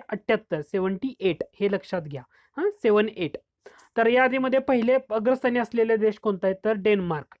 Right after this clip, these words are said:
डेन्मार्क हे या, या स्थानीमध्ये असलेला पहिला देश. दुसऱ्या स्थानी आहे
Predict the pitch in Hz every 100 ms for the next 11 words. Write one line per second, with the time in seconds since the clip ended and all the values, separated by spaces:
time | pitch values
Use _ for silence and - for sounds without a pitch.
0 | _ 185 196 190 208 208 214 202 196 190
1 | 185 190 190 196 185 185 175 175 - 185
2 | 214 220 202 196 180 254 _ - _ -
3 | - 247 254 247 226 226 208 254